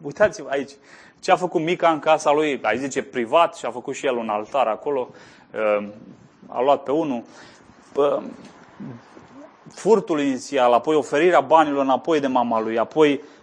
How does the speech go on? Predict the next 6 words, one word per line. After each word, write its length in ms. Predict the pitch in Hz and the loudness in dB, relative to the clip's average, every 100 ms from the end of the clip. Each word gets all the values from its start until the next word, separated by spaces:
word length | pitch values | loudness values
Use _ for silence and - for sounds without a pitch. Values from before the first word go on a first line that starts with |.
| _ | _
uh, 340 | 131 127 120 120 - _ | 4 6 4 -2 -20 _
turnarea 580 | - 147 143 175 185 151 | -2 0 4 6 8 6
chipului, 400 | - 127 - 120 | 2 -14 -10 -4
apoi 460 | 113 - 156 147 135 - - _ _ _ _ _ | -4 0 2 2 -2 -12 -20 _ _ _ _ _
crearea 420 | - 143 147 180 170 | -4 4 8 10 8
acelui 440 | - 147 139 127 | 4 -4 -6 -8